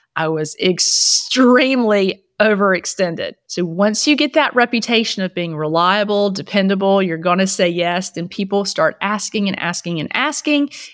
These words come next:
and they keep taking and taking and taking because you are agreeing to do all these things. You don't have a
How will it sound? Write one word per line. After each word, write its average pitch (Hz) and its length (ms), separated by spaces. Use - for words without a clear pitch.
and 202 80
they 185 100
keep 196 300
taking 226 460
and 185 80
taking 190 420
and 156 80
taking 175 460
because 170 480
you 175 460
are 165 200
agreeing 160 540
to 180 160
do 247 380
all 165 140
these - 260
things. - 360
You 185 160
don't 202 320
have 208 240
a 160 180